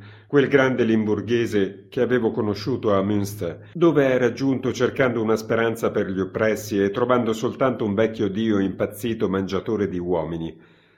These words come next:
La consegna di Bokelson era di cercare nuovi proseliti tra le comunità dei fratelli olandesi, ma la nuova Sion non lo avrebbe visto morire come un topo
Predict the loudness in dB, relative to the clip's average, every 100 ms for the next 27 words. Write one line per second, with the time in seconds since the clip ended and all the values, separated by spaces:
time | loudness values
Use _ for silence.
0 | _ -2 0 2 2 4 4 4 4 4
1 | 4 2 -2 -2 -2 -2 0 2 2 0
2 | 0 -2 0 0 2 2 0 0 -2 -2
3 | 0 0 0 -2 -4 -2 -2 -2 -4 -4
4 | -4 0 0 2 0 -2 -4 -4 -2 0
5 | 0 0 -2 -2 0 -2 -2 -6 -8 -18
6 | -12 -2 2 2 2 2 2 0 0 2
7 | 2 2 0 -2 0 2 2 2 2 2
8 | 2 0 -2 -4 -6 -6 -4 -2 -2 -2
9 | -4 -6 -8 -6 -2 -2 -2 -4 -6